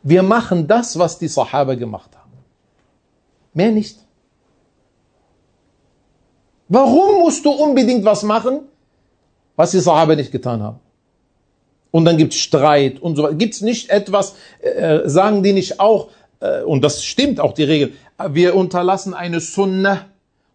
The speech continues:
um die Herzen zu vereinen, oder nicht? Sagen wir denn nicht, zum Beispiel, du bist in einem Land,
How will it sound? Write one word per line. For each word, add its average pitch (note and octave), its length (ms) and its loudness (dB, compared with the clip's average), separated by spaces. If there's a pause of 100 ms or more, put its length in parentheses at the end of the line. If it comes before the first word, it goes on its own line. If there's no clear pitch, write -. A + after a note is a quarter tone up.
(100)
um E3+ 220 -2
die F3 160 -2
Herzen F3+ 520 -2
zu F#3 180 -4
vereinen, F#3 600 -2 (100)
oder F3 220 -2
nicht? B3+ 260 -10 (920)
Sagen F#3 280 0
wir F#3 100 0
denn F#3 140 -2
nicht, A3+ 180 -6
zum E3+ 140 -6
Beispiel, F3+ 360 -4
du D#3+ 120 -6
bist F3 180 -10
in E3 80 -14
einem D#3 260 -8
Land, F3+ 320 -4